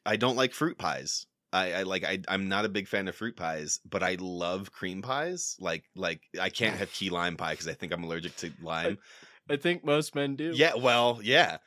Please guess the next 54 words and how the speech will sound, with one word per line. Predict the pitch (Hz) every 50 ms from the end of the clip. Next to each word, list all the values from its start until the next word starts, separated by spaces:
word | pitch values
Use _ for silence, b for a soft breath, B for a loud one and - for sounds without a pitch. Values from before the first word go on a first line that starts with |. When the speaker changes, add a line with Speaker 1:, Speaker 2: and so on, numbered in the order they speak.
| 170 156
Speaker 2:
<laughs> | - - 165 - -
Speaker 1:
And | 170 139 139 139 135 131 131 - -
so, | - - 147 127
but | 123 135 139
I | 127 123 131
love | 123 120 120 123 131 135 135 127
cream | - - 135 135 131
pies. | 113 107 92 92 90
Like, | 95 95
I | 101 107
love | 107 104 107 107 107 107 110 101
a | 107
good, | 98 85 104 107 90
like, | 95 95 95
chocolate | - - - 117 98 98 - 107 101 98 -
silk, | - - 104 95 90 90 87 - - - _ -
like, | 92 90 82 82 - _
pie | - - 101 92 92 92 92 92 92 90 90
or, | 85 80 85
like, | 82 82 80 80 78 -
you | - 95
know, | 90 87 78
like, | 87 90 -
things | - 120 117 113 104
like | 110 98 -
that. | - 127 127 92 82 b b b b b
But | - 117 123
it's | 131 120 -
the | - 127
funniest | 117 - - - - 120 117 120 127 127 131 127 - -
thing | - 120 113 110 101
to | 92 101
me | 95 92 90 87 - _ -
every | 107 107 110 104 90 101 101 92
single | - - - - - 107 98 95 90 95 95
time | - - 92 87 85 82 80 78 73 b b b b b b b b _
to | - 113
be | 110 117
like, | 113 110 117 -
"Oh, | - 196 233 220
do | 170
you | 160
want | 156 170 165
some | - 165 147
pie?" | 135 147 160 190 214
And | 214 180
I'm | 135 113
like, | 110 101 98 92
"No, | 117 123 120 113
I | 107 110
don't | 113 139 143
like | 120 107 92
fruit | - - 117 107
pies. | - 92 85 80 80 78